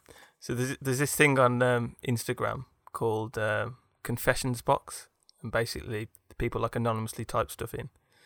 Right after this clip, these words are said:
Um, I just thought this would be a good one for you to, to try out. Uh, they put, "Sometimes when a customer annoys me at work, I type 'fuck off'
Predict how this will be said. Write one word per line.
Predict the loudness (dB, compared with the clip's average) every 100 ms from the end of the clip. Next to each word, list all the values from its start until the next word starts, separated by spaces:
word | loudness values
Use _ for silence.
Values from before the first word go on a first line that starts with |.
| -20 -20 _ -4 0
Um, | 4 4 2 0 2
I |
just | 2 2
thought | -2
this | -4
would | -6
be | -4
a |
good | -4 -4
one | -4 -4
for | -6
you | -8
to, | -10 -14 -16
to | -10
try | -2 0
out. | 2 0 -4 _ _ _ -20 -20 _ -4
Uh, | 0 0 0
they | -2
put, | -2 -2 -2 -8 _
"Sometimes | 0 2 6 8 8 8 0 2
when | 4
a | 4
customer | 2 2 4 4
annoys | 4 4 4 2
me | 0
at | 0
work, | -2 -2 -6 -8 -16 -8 -2
I | 0
type | 2 0 0 -14
'fuck | -4 0 2
off' | 2 -2 -6 -18